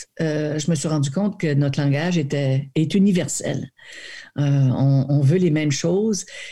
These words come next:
Et puis, euh, là, ben, maintenant, à cause de ça, j'ai rencontré des comédiens ailleurs, des metteurs en scène qui m'ont vu, euh, aux zones théâtrales à Ottawa. Ça, c'est un festival qui se passe pour, euh, les théâtres francophones au Canada, à part le Québec. Eux autres, ils ont leur propre réseau.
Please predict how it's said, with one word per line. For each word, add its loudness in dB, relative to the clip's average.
Et 0
puis, 2
euh, 0
là, 2
ben, 2
maintenant, 0
à -4
cause -2
de 0
ça, -4
j'ai 2
rencontré 0
des -2
comédiens 0
ailleurs, 0
des -2
metteurs 0
en 0
scène 0
qui 0
m'ont 2
vu, 2
euh, 0
aux 2
zones 4
théâtrales 0
à 2
Ottawa. 2
Ça, -4
c'est -2
un 2
festival -2
qui -8
se -8
passe -2
pour, -2
euh, 2
les 2
théâtres 0
francophones 0
au 4
Canada, 0
à -4
part 0
le 0
Québec. -2
Eux 0
autres, 0
ils 0
ont 4
leur 0
propre -6
réseau. -2